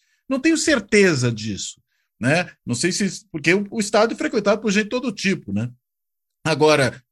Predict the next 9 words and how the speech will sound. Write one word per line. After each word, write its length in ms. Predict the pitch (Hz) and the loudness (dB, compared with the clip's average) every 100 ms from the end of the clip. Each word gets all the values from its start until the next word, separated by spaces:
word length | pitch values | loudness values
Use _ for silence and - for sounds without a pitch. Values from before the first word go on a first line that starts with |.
| - | -12
eh, 100 | 170 | -4
como 200 | 233 330 | -2 0
é 60 | |
que 60 | 349 | 0
você 140 | 233 | 0
vê 220 | 160 151 135 | 2 2 2
aquele 320 | 135 156 143 | 0 -4 -4
episódio 640 | 135 127 110 113 104 104 | -4 -6 -2 -2 -2 -4
ainda 440 | 143 160 110 95 | -6 -4 -6 -6